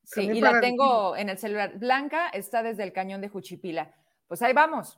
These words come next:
Speaker 1: o sea, volvemos a lo mismo y se puede lograr. Este,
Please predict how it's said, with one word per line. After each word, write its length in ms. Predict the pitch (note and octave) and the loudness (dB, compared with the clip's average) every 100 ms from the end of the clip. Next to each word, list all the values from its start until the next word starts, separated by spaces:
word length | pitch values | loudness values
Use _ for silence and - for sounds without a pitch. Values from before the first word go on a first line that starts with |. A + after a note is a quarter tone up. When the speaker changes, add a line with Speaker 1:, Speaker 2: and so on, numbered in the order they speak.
| - | -12
Speaker 1:
o 100 | C3 | -4
sea, 280 | F#3 F3+ F3 | 2 2 2
volvemos 360 | G3 A3 C4 C4 | 2 0 0 0
a 60 | |
lo 100 | B3+ | 0
mismo 400 | A#3+ A#3+ F#3 D#3+ | -2 -8 -10 -12
y 120 | F#3+ D#3 | -12 -12
se 120 | F#3 | -10
puede 220 | F#3 B3 | -4 -4
lograr. 400 | A3+ G3 F#3 F3 _ _ _ - | -2 0 -2 -4 _ _ _ -2
Este, 840 | A#3 A#3 - B3 A#3 A#3+ A#3+ - | 0 0 0 -2 -2 -4 -6 -10